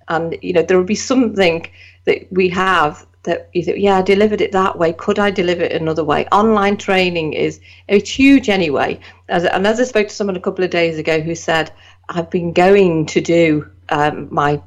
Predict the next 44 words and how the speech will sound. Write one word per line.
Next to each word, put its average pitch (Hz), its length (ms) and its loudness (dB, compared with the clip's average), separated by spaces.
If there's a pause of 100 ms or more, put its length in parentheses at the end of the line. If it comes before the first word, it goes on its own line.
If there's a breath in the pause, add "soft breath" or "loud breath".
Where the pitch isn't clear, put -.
program 156 640 0
online 143 640 0
for 143 160 -2
I 139 100 4
don't 139 220 0
know 139 80 -2
how 147 220 0
long, 135 480 -2
and 151 120 -2
I've 151 180 -2
never 151 200 0
got - 160 -4
round 139 220 -4
to - 80 -20
doing 143 260 0
it. - 140 -6
And 143 140 -6
now 147 380 -2 (220 loud breath)
it's - 280 0
like, 147 280 -2
I 151 60 2
have 143 300 -4
to 147 100 -12
do 143 300 -4
it. 147 200 -8 (160)
I've 151 180 -8
got 139 140 0
no 160 140 -2
choice. 139 500 -8
I 151 300 -4
either 151 420 -6 (240)
don't 202 400 -2 (260)
do 262 260 0
that - 220 -6
part 170 260 0
of - 40 -16
my 151 200 -6
business, 151 540 -8 (100)
and 156 100 -6
I - 20 -10
can't 151 220 -2
afford 143 220 -10
not - 320 -4
to, 147 260 -4